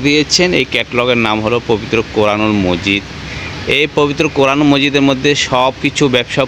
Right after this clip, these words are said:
পরিচালনার নীতি, সংসার পরিচালনার নীতি, রাষ্ট্র পরিচালনার নীতি, সব কিছু উল্লেখ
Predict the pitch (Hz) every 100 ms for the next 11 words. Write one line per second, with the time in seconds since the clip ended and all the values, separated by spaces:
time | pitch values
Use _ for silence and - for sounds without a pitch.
0 | 131 139 135 - 135 135 135 135 135 139
1 | 135 - - - - 135 131 127 151 139
2 | 135 131 - - - 135 - 139 135 135
3 | 131 131 - 131 - - - - 110 135
4 | - 147 143 139 131 143 131 131 127 127
5 | 123 120 - 120 127 135 131 - 131 -
6 | 131 123 131